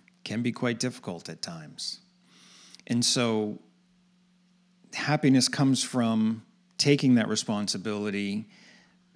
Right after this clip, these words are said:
to the people that are around you and, and truly helping them. And it's not just any responsibility. Like, we're not talking about micromanaging. You have to B C C me on every single email that you send.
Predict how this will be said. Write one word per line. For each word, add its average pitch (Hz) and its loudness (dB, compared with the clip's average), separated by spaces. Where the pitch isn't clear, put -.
to 147 6
the 135 6
people 107 -4
that 98 -4
are 95 -4
around 90 -6
you 104 -4
and, 101 -2
and 95 -6
truly 139 2
helping 107 -4
them. 71 -16
And 127 6
it's 151 2
not 185 2
just - 2
any 151 4
responsibility. 90 -8
Like, 98 -2
we're 120 2
not 135 4
talking 120 2
about 101 0
micromanaging. 104 0
You 85 -8
have 104 -4
to 107 -6
B 101 -4
C 104 0
C 104 0
me 98 -2
on 92 -4
every 104 -4
single 98 -2
email 95 -2
that 87 -8
you 87 -8
send. 85 -4